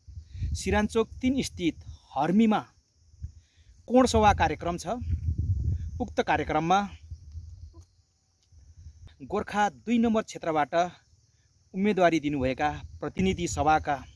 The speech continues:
उम्मेदवार कमरेड प्रचण्ड र प्रदेश सभाका उम्मेदवार सुरेन्द्र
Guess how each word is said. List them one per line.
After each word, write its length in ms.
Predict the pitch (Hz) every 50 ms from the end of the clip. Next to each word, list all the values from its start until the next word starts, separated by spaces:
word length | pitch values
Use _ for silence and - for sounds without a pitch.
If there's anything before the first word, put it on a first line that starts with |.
| _ _ _ _ - - - _ _ - - _ _ _ _ _ _ _ _ -
उम्मेदवार 560 | - 180 165 175 180 175 180 175 180 175 170 - - _ _ _ -
कमरेड 280 | 165 160 160 160 175 165 - - - -
प्रचण्ड 340 | - 202 - 202 208 220 233 254 277 277 254 _ _ _ _ - 156
र 160 | 151 147 139 139 - _ _ _ _ _ _ _ _ _ _ _ _ - _ _ _ -
प्रदेश 320 | 180 185 170 180 240 262 - - - -
सभाका 480 | 190 165 165 156 143 - 151 165 220 214 - - - - _ _ _ _ _ _ _ _ - - _ _ -
उम्मेदवार 480 | 165 160 156 160 147 147 151 160 - - - _ - - - - - - _ _ _ _ _ _ _ _ _ _ _ _ _ _ _ _ -
सुरेन्द्र 500 | - - - - 180 190 233 240 226